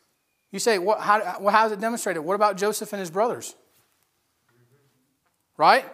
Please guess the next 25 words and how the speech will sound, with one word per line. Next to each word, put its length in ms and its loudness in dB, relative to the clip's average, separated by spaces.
Here's 300 4
Joseph. 800 4
He's, 380 2
uh, 240 8
he's 240 0
his 140 -4
daddy's 400 4
favorite, 360 2
gets 180 0
the 60 -6
coat 200 6
of 60 2
many 200 2
colors 340 6
and 60 2
all 60 4
this 100 0
stuff. 200 4
And 120 -2
what 120 6
happens? 300 2
His 120 -6
brothers 320 2
get 140 -6
jealous. 640 2